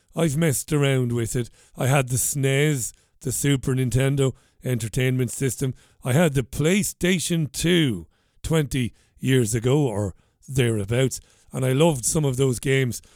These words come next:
on there, the first-person war games, Medal of Honor and stuff like that. But I can remember going to Tramore in County Waterford in the eighties as a teenager, late eighties, with my friends,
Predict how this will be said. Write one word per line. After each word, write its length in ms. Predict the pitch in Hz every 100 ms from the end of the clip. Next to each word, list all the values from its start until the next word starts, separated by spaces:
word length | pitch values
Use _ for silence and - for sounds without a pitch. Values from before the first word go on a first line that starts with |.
| _ -
on 180 | 131
there, 220 | 131 135 127
the 100 | 123
first-person 1000 | - 180 160 - - 165 160 - 147 147
war 320 | 160 156 147
games, 580 | 123 123 113 80 71 - _ _ _ -
Medal 360 | 139 156 147 139
of 120 | 127
Honor 280 | 143 135 120
and 100 | 104
stuff 320 | - 127 120
like 220 | 113 107
that. 180 | 117 107 - - _ -
But 120 | 175
I 100 | 240
can 160 | - 190
remember 400 | 190 170 156 131 - _ -
going 240 | 175 160
to 100 | -
Tramore 560 | - 151 156 170 160 143 _ - -
in 220 | 147 139
County 380 | 127 156 160 139
Waterford 420 | 139 151 120 127
in 200 | 127 135
the 140 | 131 143
eighties 520 | 170 165 139 123 - - _ -
as 160 | 139
a 80 | 127
teenager, 540 | 165 170 147 135 131
late 260 | 135 185 139
eighties, 260 | 135 123 120
with 200 | 123 139
my 140 | 127
friends, 360 | 147 139 127